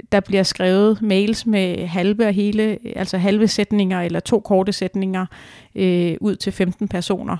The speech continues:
som så, så alle sammen lige skal svare et eller andet. Pludselig så har du tyve e-mails i en tråd,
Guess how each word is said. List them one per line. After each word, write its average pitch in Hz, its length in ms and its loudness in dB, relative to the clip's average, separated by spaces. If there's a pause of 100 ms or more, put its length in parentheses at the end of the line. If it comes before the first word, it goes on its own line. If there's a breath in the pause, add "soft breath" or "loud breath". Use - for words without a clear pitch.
som 180 200 -6
så, 185 140 -2
så 180 120 -4
alle 180 300 0
sammen 185 300 0
lige 196 120 0
skal 185 180 -4
svare 180 320 -2
et 180 40 -6
eller 170 100 -2
andet. 180 240 -2
Pludselig 202 340 -4
så 196 100 -6
har 180 200 -2
du 180 180 -6 (220 soft breath)
tyve 208 420 0
e-mails 180 360 0
i - 20 -6
en 170 100 -4
tråd, - 280 -4